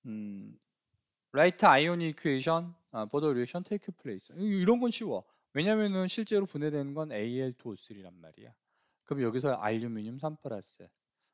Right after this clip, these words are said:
그치? 그다음에 오이 마이너스. 여기에 대해서 이제 식을 쓰는 거야. 알루미늄 삼 플러스니까 어디로 가?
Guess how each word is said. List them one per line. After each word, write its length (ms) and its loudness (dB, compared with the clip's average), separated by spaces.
그치? 340 -8
그다음에 280 -2
오이 300 -2
마이너스. 680 -10
여기에 260 4
대해서 240 2
이제 160 -8
식을 260 -2
쓰는 260 -8
거야. 260 -10
알루미늄 340 2
삼 200 2
플러스니까 920 0
어디로 320 -4
가? 200 -2